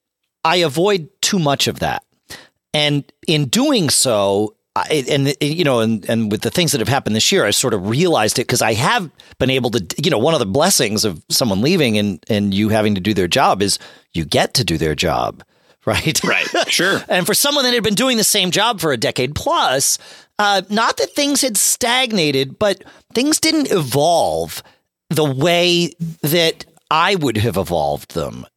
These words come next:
Speaker 1: You know, knowing what I know about the industry and things and, and all of that, they evolved in, in a way that he evolved them. And it,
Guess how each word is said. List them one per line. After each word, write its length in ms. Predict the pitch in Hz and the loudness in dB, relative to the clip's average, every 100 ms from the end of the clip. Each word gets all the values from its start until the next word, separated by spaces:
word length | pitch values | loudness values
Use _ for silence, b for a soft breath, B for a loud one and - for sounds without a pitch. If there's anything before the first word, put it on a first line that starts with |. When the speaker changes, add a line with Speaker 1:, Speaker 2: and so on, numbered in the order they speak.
| - | -4
Speaker 1:
You 120 | 165 | 0
know, 140 | 160 143 | 2 0
knowing 540 | 147 185 220 226 208 | 2 2 2 2 2
what 140 | 190 170 | 2 2
I 280 | 196 233 | 2 2
know 520 | 196 120 90 87 92 - | 2 2 2 0 0 -2
about 320 | 120 127 117 | -2 0 0
the 180 | 156 170 | 0 0
industry 640 | 269 180 - - 127 107 104 | 2 2 0 0 0 0 0
and 140 | 104 | -2
things 420 | - 139 131 120 | 0 0 0 0
and, 180 | 127 113 | -2 -2
and 140 | 131 | -2
all 220 | 131 120 127 | 0 0 0
of 80 | |
that, 280 | 226 214 123 B B B | 0 0 -2 B B B
they 140 | 240 214 | 0 2
evolved 440 | 196 170 165 139 - | 2 2 0 -2 -2
in, 340 | 180 170 160 - | 0 2 0 0
in 400 | 185 175 170 190 | 0 2 0 -2
a 60 | 180 | 0
way 200 | 190 190 | 2 2
that 320 | 220 214 - | 0 -2 -6
he 200 | - 415 | -2 0
evolved 440 | 466 98 82 71 85 | 2 2 0 0 -2
them. 360 | 82 90 80 - | -2 -2 -6 -2
And 340 | 185 170 170 160 | 0 2 0 0
it, 160 | 170 | 0